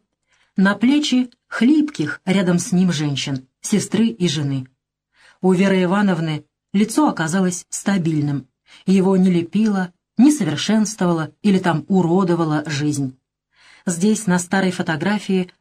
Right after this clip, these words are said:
она была почти такой же, какой сегодня утром, споренько-скоренько рванула на раннюю электричку. А вот родственница ее сильно изменилась со времени той молодой своей фотографии.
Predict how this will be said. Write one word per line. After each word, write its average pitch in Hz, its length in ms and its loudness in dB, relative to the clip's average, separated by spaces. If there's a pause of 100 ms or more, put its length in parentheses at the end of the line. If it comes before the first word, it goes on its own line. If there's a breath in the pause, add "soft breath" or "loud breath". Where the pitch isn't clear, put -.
(120)
она 277 260 4
была 170 240 0
почти 170 320 -4
такой 226 340 0
же, 214 220 -2 (420 soft breath)
какой 330 280 2
сегодня 196 440 0
утром, 180 460 -2 (260)
споренько-скоренько 233 1200 2
рванула 196 640 0 (100)
на 165 160 0
раннюю 160 400 -2
электричку. 151 640 -6 (840)
А 185 100 4
вот 185 220 2
родственница 180 600 0
ее 156 380 -2 (400)
сильно 262 400 4
изменилась 175 720 0 (240)
со 220 200 0
времени 240 360 4
той 220 320 0
молодой 170 480 0
своей 151 340 -2
фотографии. 143 840 -4